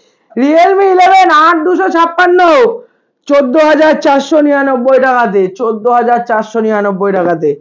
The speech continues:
Redmi Note থার্টিন Pro আঠেরো হাজার নশো নিরানব্বই টাকাতে, আট জিবি দুশো ছাপ্পান্ন জিবি। Redmi থার্টিন, আট জিবি একশো আঠাশ জিবি, মাত্র এক ঘন্টা বয়স, এক ঘন্টা,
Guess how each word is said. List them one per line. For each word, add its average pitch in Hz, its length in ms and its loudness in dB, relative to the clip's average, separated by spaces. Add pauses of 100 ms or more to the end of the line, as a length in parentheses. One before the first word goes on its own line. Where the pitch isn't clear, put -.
(440)
Redmi 285 500 2
Note 330 240 0
থার্টিন 330 520 0
Pro 302 320 2 (380)
আঠেরো 240 480 0
হাজার 311 320 0
নশো 285 380 -2
নিরানব্বই 294 600 0
টাকাতে, 277 360 0 (200)
আট 226 360 -2
জিবি 269 280 -4
দুশো 262 280 -4
ছাপ্পান্ন 277 560 -2
জিবি। 220 320 -4 (460)
Redmi 262 580 -2
থার্টিন, 247 600 -2 (460)
আট 220 320 -2
জিবি 285 240 -2
একশো 269 320 -2
আঠাশ 285 260 0
জিবি, 302 280 0
মাত্র 269 500 -2 (580)
এক 320 280 0
ঘন্টা 349 320 0
বয়স, 262 280 -2
এক 233 260 -4
ঘন্টা, 185 400 -6